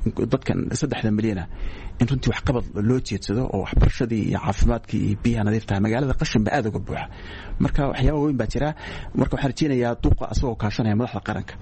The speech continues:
inuu olo olo campaign bilaabo in bisifa sharciya gobolka Banaadir loo dhiso gobolkii iyo dowladihiisa hoose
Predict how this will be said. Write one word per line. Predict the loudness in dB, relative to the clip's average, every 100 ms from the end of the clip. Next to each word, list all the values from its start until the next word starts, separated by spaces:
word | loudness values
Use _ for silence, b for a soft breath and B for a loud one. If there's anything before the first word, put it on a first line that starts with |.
| B B B B 0
inuu | 2 2 2
olo | 0
olo | 0 -2 2
campaign | 4 4 4 2 2 0
bilaabo | 0 0 0 -2 -6 B B B 2
in | 4 4 0
bisifa | -4 -4 -2 0
sharciya | 2 0 0 0 0 -2 B B B -2
gobolka | 2 2 0
Banaadir | -2 0 0 0 -2 0
loo | 0 0
dhiso | 0 0 0
gobolkii | 0 0 -2 -4 -2 -4 B B 0
iyo | 0
dowladihiisa | 4 4 6 4 2 2 0
hoose | 0 0 0